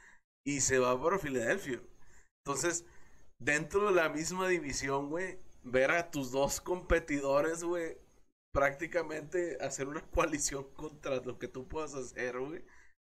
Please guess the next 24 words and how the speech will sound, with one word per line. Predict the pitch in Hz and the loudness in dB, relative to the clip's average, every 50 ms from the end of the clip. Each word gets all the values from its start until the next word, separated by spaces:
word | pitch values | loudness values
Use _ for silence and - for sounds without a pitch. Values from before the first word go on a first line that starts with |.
| _ _ - | _ _ 2
Y | 143 147 147 | 4 6 6
ellos | 139 139 151 190 226 - | 8 8 8 8 8 6
sabían | - 175 139 131 139 165 208 208 - | 6 4 6 6 6 8 6 6 4
que | - 139 127 | 0 -2 2
querían | - 135 127 127 123 139 | 2 4 4 4 2 2
ir | 147 160 151 | 0 -2 0
por | - 185 196 190 160 | 4 6 6 8 8
él, | 143 139 151 175 190 180 147 127 | 8 8 8 8 8 6 6 6
y | 127 127 | 6 6
ya | 127 117 117 | 6 6 6
decían | 135 151 165 - 151 151 151 143 | 6 4 2 0 -2 -4 -4 -4
de | 139 131 | -6 -6
que | - 120 | -6 -6
no, | 117 123 147 160 | -4 -2 -2 0
pues | - 135 123 | -2 -2 -4
viene | 120 123 123 160 - | -4 -6 -4 0 0
para | - 180 143 | 0 0 0
acá, | - - 113 135 151 | -4 -4 -2 -2 -2
viene, | 147 120 117 117 - 110 | -2 -2 -4 -4 -6 -8
viene, | - 117 120 135 151 151 123 | -6 -6 -6 -6 -6 -6 -10
sí, | - - 123 139 147 | -10 -8 -10 -10 -10
cómo | - 143 123 139 | -10 -10 -10 -10
no, | 143 131 120 127 139 165 | -6 -4 -2 0 0 0
güey. | 165 131 | -2 -4